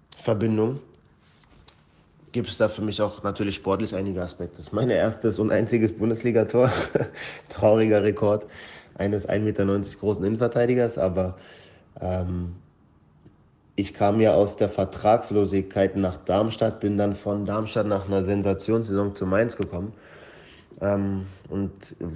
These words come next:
nachdem ich, wie gesagt, arbeitslos war, hieß es, dass ich wahrscheinlich in der Bundesliga nie mehr ankommen werde. Und das habe ich mit Mainz geschafft, äh, mit Darmstadt ehrlich gesagt, aber habe es bei Mainz vorgeführt,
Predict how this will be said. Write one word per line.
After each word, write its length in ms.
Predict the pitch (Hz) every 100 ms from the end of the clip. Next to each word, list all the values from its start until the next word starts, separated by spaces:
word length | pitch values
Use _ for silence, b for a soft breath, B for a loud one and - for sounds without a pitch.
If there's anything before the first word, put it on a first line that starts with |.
| 82
nachdem 560 | 98 101 98 - 107 117
ich, 120 | 113
wie 80 | 110
gesagt, 280 | 104 101 -
arbeitslos 560 | 104 113 113 113 104
war, 300 | 104 104 98 - 101 -
hieß 200 | 110 104
es, 240 | 101 -
dass 240 | 98 92
ich 180 | 101 95
wahrscheinlich 480 | 95 95 95 98 95
in 80 | 92
der 80 | 92
Bundesliga 580 | 87 107 98 95 98 95
nie 220 | 95 98
mehr 220 | 98 87
ankommen 440 | 98 120 117 101 98
werde. 260 | 98 98
Und 220 | 92 87 B B B B
das 160 | - 101
habe 140 | 104
ich 80 | 101
mit 120 | 107
Mainz 300 | 95 101 98
geschafft, 560 | - - 117 131 - - b b b b b b
äh, 320 | 98 104 101 87 -
mit 240 | 104 101
Darmstadt 360 | 107 123 123 120
ehrlich 280 | 110 123 -
gesagt, 420 | 110 113 117 - b b b b -
aber 160 | 104
habe 140 | 110 -
es 80 | -
bei 120 | 110
Mainz 340 | 110 117 113
vorgeführt, 800 | - 120 127 113 107 107 113 -